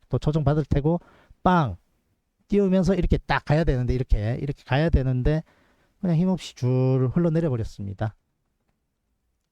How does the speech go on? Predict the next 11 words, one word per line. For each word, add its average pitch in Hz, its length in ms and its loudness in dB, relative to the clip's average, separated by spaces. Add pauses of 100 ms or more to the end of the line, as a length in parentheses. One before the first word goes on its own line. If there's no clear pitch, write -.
(440)
자, 107 240 -4 (1200)
제가 117 200 0
말씀드린 131 400 0
거 135 80 2
잘 110 140 -2
참고를 160 360 0
하시고요. 139 720 0 (1000)
내가 117 600 0 (180)
사고자 143 540 -2
한, 135 280 -2 (100)
어, 107 480 -2